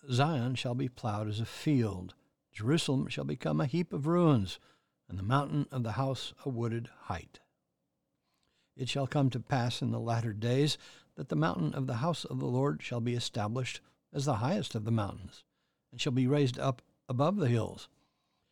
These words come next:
and people shall flow to it. And many nations shall come and say, "Come, let us go up to the mountain of the Lord, to the house of the God of Jacob, that he may teach us his ways, and we may walk in his paths."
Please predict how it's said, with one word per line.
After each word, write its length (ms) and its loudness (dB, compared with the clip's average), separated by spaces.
and 120 -18
people 300 -2
shall 280 0
flow 340 -2
to 160 0
it. 160 -6
And 140 -18
many 260 4
nations 400 4
shall 240 -2
come 380 2
and 180 0
say, 360 2
"Come, 320 2
let 160 0
us 140 -2
go 160 -2
up 260 -4
to 80 -2
the 100 2
mountain 380 2
of 140 2
the 80 -4
Lord, 560 0
to 100 -18
the 120 -6
house 280 -2
of 120 -6
the 80 -4
God 240 0
of 120 -2
Jacob, 480 -2
that 80 -12
he 80 4
may 180 6
teach 320 0
us 160 0
his 180 0
ways, 400 2
and 240 -2
we 140 2
may 180 2
walk 360 0
in 220 2
his 240 0
paths." 600 -8